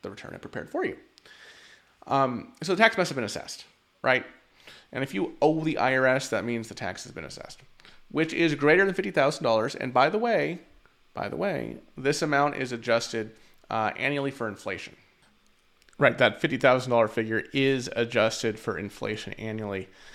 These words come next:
Uh, here's a C P five oh eight C. That's the notice that the I R S sends, um, when it,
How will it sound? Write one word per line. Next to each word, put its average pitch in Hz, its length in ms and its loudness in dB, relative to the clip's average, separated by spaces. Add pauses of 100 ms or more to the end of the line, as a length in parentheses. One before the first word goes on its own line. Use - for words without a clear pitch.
(300)
Uh, 104 320 0
here's 131 560 -2 (100)
a 104 420 0
C - 180 -8
P 107 100 -8
five 110 180 -2
oh 107 140 0
eight - 100 -6
C. 147 480 -6 (640)
That's 98 320 -2
the - 100 -8
notice 107 440 -2
that 101 160 -4
the - 100 -10
I 104 160 -4
R 101 120 0
S 98 100 -6
sends, 104 560 -6 (100)
um, 90 480 -10 (1080)
when 101 220 -6
it, 82 420 -12